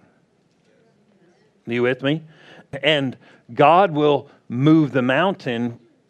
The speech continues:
if we take the proper steps. But he just, we can't just say, "Lord, move the mountain." He told us, "You speak to the mountain, and then the mountain would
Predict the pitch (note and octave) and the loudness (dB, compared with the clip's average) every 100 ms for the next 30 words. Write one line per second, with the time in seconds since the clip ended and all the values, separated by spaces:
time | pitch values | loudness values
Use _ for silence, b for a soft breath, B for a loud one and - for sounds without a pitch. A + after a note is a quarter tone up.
0 | _ D#3+ D#3 - A#2+ C#3+ C3 - D#3 C3 | _ -2 -2 -2 -4 -4 -4 -4 -2 -2
1 | - _ - - - C3+ A#2 G#2 G2+ - | -4 _ -14 -8 -2 0 0 -6 -12 -2
2 | C#3+ G2 - - B2 C3+ F3+ F3 - - | 0 0 -4 -4 -4 -2 -2 -2 -4 -14
3 | B B C3 D#3+ F#3+ F3 C3 C#3+ - C#3+ | B B -6 -4 -4 -4 -6 -8 -4 -2
4 | B2+ C#3 D#3 D#3+ D#3 b b D3 D#3 B2 | -2 2 2 2 -2 b b 2 2 0
5 | B2 C3 C3+ C3 G#2+ G#2 _ b - D#3 | -4 -2 -4 -6 -10 -12 _ b -10 -8
6 | F#3+ E3+ D#3 C#3+ C#3 C#3 B2 C#3+ F#3 - | -6 -2 0 0 -2 -4 -8 -6 -6 -8
7 | - - F#3+ G#3 - C3+ A2 G#2+ G#2 G2+ | -12 -6 -6 -6 -8 -6 -4 -4 -4 -4
8 | G2 - G#2+ G2+ B B A2+ B2+ C3+ C3+ | -6 -10 -10 -10 B B -6 -2 0 0
9 | A#2 A#2+ B2 D3+ F3+ - B2+ B2 B2+ B2 | -2 -2 -2 -2 -4 -8 -6 -4 -2 -4